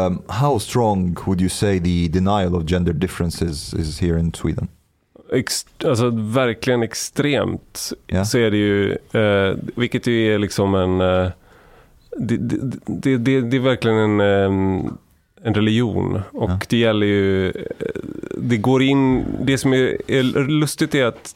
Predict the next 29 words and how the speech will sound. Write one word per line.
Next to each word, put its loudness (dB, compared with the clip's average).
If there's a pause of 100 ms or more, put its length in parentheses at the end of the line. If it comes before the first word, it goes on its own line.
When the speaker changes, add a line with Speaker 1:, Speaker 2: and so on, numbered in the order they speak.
(240)
Speaker 2:
samma 0
människor, 2 (260)
eh, -2
kan 0 (340)
ha 0
två 0
tankar 0
i 0
huvudet 0
samtidigt 0
som 0
inte 0
går 2
att -4 (100)
kombinera. 2 (760)
Eh, 2
och 2
det 2
är 2
transfrågan 0
och -4
könsskillnader. 0 (500)
Det 0
vill 2
säga, 2
du 0
kan 0
vara, 0 (100)
du, -2